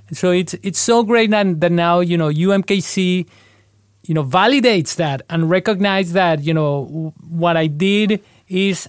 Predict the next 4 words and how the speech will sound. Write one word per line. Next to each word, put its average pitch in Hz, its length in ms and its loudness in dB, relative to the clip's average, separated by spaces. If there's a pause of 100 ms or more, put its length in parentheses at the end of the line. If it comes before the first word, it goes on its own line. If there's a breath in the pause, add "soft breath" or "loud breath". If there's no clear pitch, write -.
(140)
as 214 560 0
valid 170 760 2 (400 soft breath)
as 180 540 0
the, 170 560 0